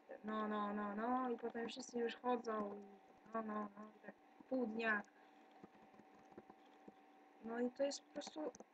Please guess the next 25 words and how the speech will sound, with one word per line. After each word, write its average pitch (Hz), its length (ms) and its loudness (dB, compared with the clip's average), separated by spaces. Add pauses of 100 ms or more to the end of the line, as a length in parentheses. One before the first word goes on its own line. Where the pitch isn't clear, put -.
(220)
dla 269 140 4
mnie 311 200 2
bez - 360 -4
sensu, 339 420 0
no 214 120 0
bo 220 200 0 (220)
chodzisz 302 400 -2
po 247 80 -2
całym 262 320 2
podwórku 240 800 6 (120)
i 226 140 -4
przez - 600 0 (840)
pół 302 200 0
dnia, 214 540 4
no, 220 240 4
no, 220 260 4
no, 214 140 2
no, 214 260 2
no 208 180 -2 (200)
to, 285 60 -14 (140)
to 285 60 -4
jest 285 160 -4
bez - 160 -8
sensu, - 280 -20 (200)
no. - 100 -18